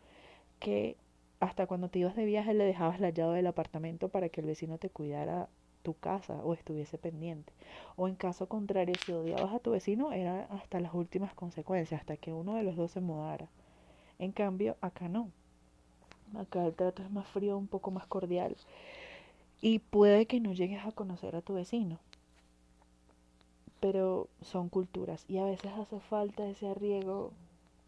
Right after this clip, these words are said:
de, de, de tener una charla, de,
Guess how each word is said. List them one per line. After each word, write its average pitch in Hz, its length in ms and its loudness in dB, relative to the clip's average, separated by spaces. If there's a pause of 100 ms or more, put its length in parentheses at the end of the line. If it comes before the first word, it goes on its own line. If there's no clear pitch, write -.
(240)
de, 185 840 -2 (720)
de, 180 340 -4
de 190 160 -2
tener 180 320 -4
una 190 220 -6
charla, 170 420 -4
de, 165 260 -4